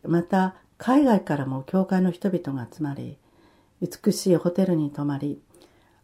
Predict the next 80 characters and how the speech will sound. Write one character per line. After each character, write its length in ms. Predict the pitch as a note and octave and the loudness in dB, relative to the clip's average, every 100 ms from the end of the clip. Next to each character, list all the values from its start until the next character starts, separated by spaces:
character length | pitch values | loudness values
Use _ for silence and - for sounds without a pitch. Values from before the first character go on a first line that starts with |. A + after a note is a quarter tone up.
| _ - | _ 6
美 60 | |
味 120 | G3+ G#3+ | 8 8
し 220 | - A3 | 6 6
い 40 | |
バ 200 | F3+ F3+ | 8 6
イ 80 | G3+ | 4
キ 160 | G3+ D#3+ | 2 2
ン 80 | |
グ 60 | C#3 | 2
を 40 | C3+ | 0
い 40 | |
た 120 | D#3 | -4
だ 140 | D3+ C#3+ | -4 -6
き、 300 | - D3 - _ - _ _ - | -6 -8 -8 _ -20 _ _ -20
聖 280 | - F#3+ F#3 | -2 2 2
書 160 | D#3 | 0
か 120 | - | -6
ら 120 | C#3 C3+ | -6 -4
の 100 | C3+ | -2
メ 120 | E3+ | -2
ッ 20 | |
セ 220 | F3+ E3+ | -2 -4
ー 20 | |
ジ 120 | C#3+ B2 | -4 -8
を 80 | B2+ | -12
聞 120 | - - | -18 -12
き、 220 | C#3 - _ _ _ _ _ _ _ | -12 -12 _ _ _ _ _ _ _
ま 160 | - D#3 | -2 -2
た、 360 | - D#3 D#3 - - | 2 0 0 -6 0
日 100 | D#3+ | 4
本 180 | F#3+ A3+ | 8 8
で 100 | A#3 | 8
生 40 | |
ま 100 | A3 | 6
れ 120 | G#3+ G#3 | 6 4
た 160 | F#3+ | 2
J 220 | F3+ A3+ | 4 4
ゴ 140 | A3+ A#3+ | 6 4
ス 60 | |
ペ 120 | B3+ B3 | 4 2
ル 60 | |
コ 160 | B3 A#3+ | 2 -2
ン 80 | A3+ | 0
テ 140 | - | -2
ス 140 | B3+ | -4
ト 100 | - | -6
の 240 | C4+ C3+ C#3+ - - - _ _ | -4 -4 -8 -14 -20 -20 _ _
全 240 | - F3+ | 4 4
国 160 | G3 G3+ - | 4 0 0
大 200 | F#3 F#3 | -2 -2
会 220 | - B2+ | -4 -8
で 260 | - A2 A#2 _ _ _ _ | -8 -14 -14 _ _ _ _
素 140 | - | -8
晴 100 | D3+ | -2
ら 120 | F#3 | -2
し 200 | F#3+ A#3+ | 0 0
い 40 | A3+ | 2
ゴ 120 | A#3+ | 0
ス 120 | A3+ | 0
ペ 100 | G#3 | 0
ル 140 | E3+ C3 | 0 -2
を 60 | |
聞 180 | - - | -6 -14
く 280 | - D3+ - _ - | -6 -6 -6 _ -8
と 100 | D3+ | -4
い 100 | D#3+ | -4
う 100 | D3 | -2
恵 60 | D3 | -2
み 180 | E3+ | -2
と 120 | F3 F3 | -2 -4
祝 300 | F3 - E3+ | -6 -12 -12
福 200 | - D3 | -6 -8
を 20 | |
受 160 | C#3 D#3+ | -6 -10
け 40 | |
て 80 | - | -12
き 120 | - | -14
ま 80 | G2+ | -16
し 120 | - | -16
た。 200 | - A2+ | -20 -20